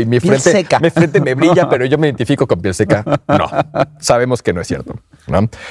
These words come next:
Speaker 1: Entonces, eh, pacientes que mejor su piel es más equilibrada, pues pueden buscar a lo mejor más una textura en crema, no sé, un cream, puede ser mucho más apropiado, un mousse, un moussant, podría ser a lo mejor a una textura más agradable,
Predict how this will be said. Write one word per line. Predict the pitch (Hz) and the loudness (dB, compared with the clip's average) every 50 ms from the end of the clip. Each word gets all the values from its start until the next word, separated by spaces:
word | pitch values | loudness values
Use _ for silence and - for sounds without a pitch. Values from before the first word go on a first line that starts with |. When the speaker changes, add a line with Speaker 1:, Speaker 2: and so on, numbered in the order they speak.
| - - - | -14 -6 -2
Speaker 1:
Entonces, | - 127 117 139 139 127 123 127 123 - _ - | -2 0 2 2 2 2 2 -2 -2 -2 _ 0
eh, | 123 123 120 117 113 - | 2 4 4 2 2 2
pacientes | 120 123 123 - 147 143 131 139 - | 0 0 0 0 -2 -2 -2 -2 -2
que | 123 | 0
mejor | 117 113 - 131 117 | 0 0 0 0 -2
su | - 127 92 - | -2 -4 -6 -2
piel | - 117 113 113 113 113 - _ _ _ _ _ _ - | 2 2 4 4 2 0 -4 _ _ _ _ _ _ -4
es | 104 107 | 0 2
más | 113 107 104 - | 2 2 0 -2
equilibrada, | 120 - 131 127 139 147 170 165 143 131 131 143 | -4 -6 -4 -2 0 2 2 2 2 0 0 -2
pues | 139 113 | -4 -4
pueden | - 104 98 101 | -4 -2 -2 -2
buscar | 90 90 - - 92 | -4 -4 -4 -4 -2
a | 95 | -2
lo | |
mejor | 90 87 - 101 98 | -2 -2 0 0 0
más | 98 98 95 95 - - | 2 0 -2 -2 -4 -6
una | - 101 98 101 101 95 92 | -2 0 2 2 2 0 -2
textura | - 107 - - - - 107 98 95 95 - - | -4 -6 -8 -6 -2 0 2 2 2 0 -2 -4
en | - 95 92 90 87 - - _ _ _ | -6 -6 -4 -4 -4 -6 -8 _ _ _
crema, | - 135 127 120 113 113 135 180 - - _ _ _ _ - | 0 2 2 2 0 -2 -4 -4 -6 -14 _ _ _ _ -12
no | - | -6
sé, | - - | -2 0
un | 98 101 98 98 | 0 0 0 0
cream, | - 120 127 135 135 135 143 147 - _ _ _ _ | 2 2 2 2 2 0 -2 -2 -6 _ _ _ _
puede | - 92 87 | 0 0 0
ser | - - 90 | 0 -2 -4
mucho | 90 87 85 - - | -4 -4 -4 -2 -2
más | 87 87 82 87 - - | 0 0 0 0 -2 -4
apropiado, | - - 98 98 98 - 135 131 123 117 110 107 113 113 - _ _ _ _ _ _ - | -6 -2 -2 -2 0 0 0 0 2 2 0 0 0 -2 -4 _ _ _ _ _ _ -2
un | 95 92 101 | 0 2 4
mousse, | 120 135 139 143 139 - - - - | 4 4 4 2 0 -4 -8 -14 -8
un | - 101 101 | -4 -2 -2
moussant, | 95 92 - 139 127 123 127 123 - _ _ - _ - | -2 0 0 0 0 0 -2 -4 -10 _ _ -20 _ -2
podría | 110 101 95 90 92 87 | 0 2 2 2 0 -2
ser | - - 95 87 | 0 0 -2 0
a | 85 | 0
lo | 90 87 | -2 -4
mejor | 90 - - 101 92 90 80 - _ _ _ _ _ _ | -4 -2 -2 -2 -2 -2 -4 -10 _ _ _ _ _ _
a | - 104 | -2 0
una | 101 98 | 0 0
textura | - 98 - - 110 95 92 | -2 -2 -2 0 0 0 2
más | 95 92 85 - 110 | 0 -2 -2 0 0
agradable, | 98 107 123 139 156 156 143 127 135 151 | 0 2 2 2 2 0 0 0 -2 -4